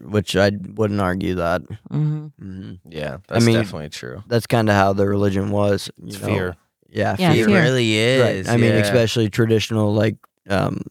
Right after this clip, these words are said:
Speaker 1: um, Catholics. I mean, that whole fucking First Testament or whatever is all about the fear of God
Speaker 3: See, that's the
Speaker 1: and shit
Speaker 3: thing. I
Speaker 1: like
Speaker 3: don't
Speaker 1: that,
Speaker 3: get,
Speaker 1: that
Speaker 3: like,
Speaker 1: you
Speaker 3: all
Speaker 1: can
Speaker 3: these, like, specific
Speaker 1: It's
Speaker 3: things you
Speaker 1: completely
Speaker 3: can
Speaker 1: uses
Speaker 3: and
Speaker 1: fear.
Speaker 3: can't do and shit. It's like,
Speaker 1: Yeah.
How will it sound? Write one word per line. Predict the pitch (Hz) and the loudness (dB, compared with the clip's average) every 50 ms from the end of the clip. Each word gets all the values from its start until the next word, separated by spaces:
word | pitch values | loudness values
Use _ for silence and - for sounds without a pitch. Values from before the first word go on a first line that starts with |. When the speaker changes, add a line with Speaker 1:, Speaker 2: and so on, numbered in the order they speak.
| - - | -8 -4
Speaker 1:
um, | - 52 - - 107 - | -4 -2 -2 -2 -4 -2
Catholics. | - - 104 101 104 - - - 92 - - - | 0 2 2 2 2 0 -2 -6 -8 -6 -6 -4
I | - 95 | -2 -2
mean, | 110 113 110 110 113 107 - _ _ | 0 0 0 0 -2 -2 -6 _ _
that | 110 107 104 104 107 87 | -6 -2 0 0 0 0
whole | 101 - 110 104 101 104 - - - - _ | 0 0 2 2 2 0 -2 -6 -14 -16 _
fucking | - 101 95 - - 101 95 95 98 101 - _ _ _ _ _ | -6 -6 -4 -4 -4 -4 -4 -4 -6 -8 -12 _ _ _ _ _
First | _ _ 104 104 104 - - | _ _ -2 0 0 0 0
Testament | 101 101 107 104 - - 98 98 101 | 0 0 0 -2 -2 0 0 2 2
or | 101 101 | 2 2
whatever | 101 101 101 113 110 - - 110 | 2 4 4 2 0 0 0 0
is | 107 92 - | 0 0 -2
all | - - 90 98 101 98 98 | -2 0 0 2 2 2 0
about | 98 95 98 95 95 - - | 0 0 0 0 -2 -4 -6
the | - 101 87 | -10 -10 -8
fear | - - 92 98 95 | -6 -6 -4 -4 -4
of | 85 - - | -6 -8 -10
God | - 80 76 - 50 - | -8 -6 -6 -6 -6 -6
Speaker 3:
See, | - - 180 | -2 0 2
that's | 175 185 208 214 - | 2 2 2 2 0
the | 254 | 0
Speaker 1:
and | 208 | 2
shit | 165 202 | 2 2
Speaker 3:
thing. | 190 143 | 2 4
I | |
Speaker 1:
like | 131 160 | 4 4
Speaker 3:
don't | 190 196 - | 4 4 4
Speaker 1:
that, | - - | 4 4
Speaker 3:
get, | 165 | 4
Speaker 1:
that | 160 - | 4 4
Speaker 3:
like, | - 120 113 | 2 2 2
Speaker 1:
you | - | 0
Speaker 3:
all | - 131 139 143 | 2 2 2 4
Speaker 1:
can | 160 160 | 4 2
Speaker 3:
these, | 156 147 | 2 2
like, | 151 131 120 - | 0 0 0 -2
specific | - - - 120 - - 127 - 131 113 - | -6 -6 -6 -6 -4 -4 -4 -2 -4 -4 -2
Speaker 1:
It's | - 110 | -2 -2
Speaker 3:
things | 110 113 110 101 107 | 0 2 2 4 4
you | 113 | 4
Speaker 1:
completely | 113 110 107 107 104 104 107 | 4 4 4 4 4 4 4
Speaker 3:
can | 107 104 113 113 | 2 2 2 2
Speaker 1:
uses | - 113 | 0 -2
Speaker 3:
and | 110 107 | 0 0
Speaker 1:
fear. | 101 104 110 110 104 90 - _ _ _ | 0 2 2 0 -2 -4 -8 _ _ _
Speaker 3:
can't | - 127 110 107 110 80 - 170 | -6 -4 -4 -2 -4 -4 -6 -8
do | - 98 98 101 104 107 107 | -6 -4 -4 -2 -2 -2 -4
and | 107 110 107 | -6 -6 -8
shit. | - - 110 110 92 | -6 -4 -2 -2 -4
It's | 90 - - - | -4 -8 -8 -8
like, | 95 90 107 | -2 0 0
Speaker 1:
Yeah. | 101 - | 0 0